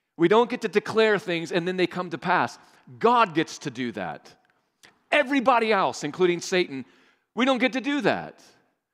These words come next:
There's one entity in the universe that can do that.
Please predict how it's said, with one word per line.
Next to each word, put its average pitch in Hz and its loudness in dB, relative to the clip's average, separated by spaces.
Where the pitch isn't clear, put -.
There's 175 0
one 240 2
entity 240 -2
in 208 -2
the 185 -4
universe 170 0
that 180 -2
can 165 -4
do 170 0
that. 127 2